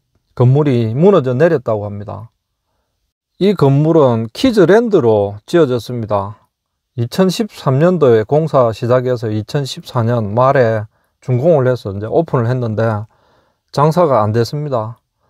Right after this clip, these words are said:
당연히 뭐 출산율도 떨어지고 경기도 안 좋고 하다 보니까 일정 기간 운영하다가 결국에 폐업을 했습니다. 예전에 폐업을 했죠.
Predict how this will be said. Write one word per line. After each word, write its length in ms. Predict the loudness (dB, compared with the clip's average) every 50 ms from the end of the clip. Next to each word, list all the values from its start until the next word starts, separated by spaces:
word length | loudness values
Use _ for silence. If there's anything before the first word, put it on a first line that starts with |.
| _ _ _
당연히 420 | -2 0 2 4 4 2 2 0
뭐 340 | 0 -2 -2 -2 -2 -4 -6
출산율도 680 | -10 -6 -4 -2 0 2 0 0 0 -2 -2 -2 -4 -2
떨어지고 680 | 0 0 2 2 2 -2 -2 -4 -2 -2 -2 -4 -4 -2
경기도 400 | 0 0 0 2 0 0 -2 -2
안 140 | -4 -2
좋고 260 | -4 -4 -4 -2 -2 -2
하다 160 | 0 0 -4
보니까 560 | -4 -6 -8 -8 -4 -4 -2 -2 -2 -4 -8 -12 _ _ _ _ _ _ _ _ _ _ _ _ _ _ _ _ _ _ _ _ _
일정 320 | -2 -2 0 2 2 2 4
기간 380 | 4 2 4 4 2 2 0
운영하다가 1000 | 0 -2 0 0 0 0 0 0 0 2 0 0 2 2 2 2 0 -2 -8 -14 _
결국에 480 | -2 -2 0 0 -2 -2 -2 -2 -2 -4 _
폐업을 380 | -6 -2 -2 0 2 2 2
했습니다. 560 | 2 0 -2 -6 -10 -10 -8 -10 -10 -12 -12 _ _ _ _ _ _ _ _ _ _ _ -2 0
예전에 340 | 2 2 4 4 2 2 0
폐업을 380 | -2 -2 -2 0 0 2 2
했죠. 420 | 2 0 0 -2 -2 -2 -4 -6